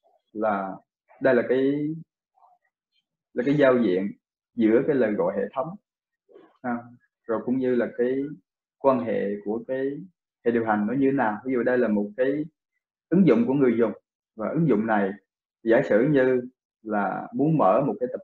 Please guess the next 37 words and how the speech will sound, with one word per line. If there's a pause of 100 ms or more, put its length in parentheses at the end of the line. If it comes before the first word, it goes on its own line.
tin
nào
đó, (560)
người
ta (460)
gọi
cái
lệnh
là
open,
đúng
không? (840)
Mở
một
tập
tin (440)
thì
là
nó (340)
đưa
cái
lệnh
là
open. (720)
Và
ở
đây
là
ở
cái
user
mode, (640)
tức
là
cái
bit
mode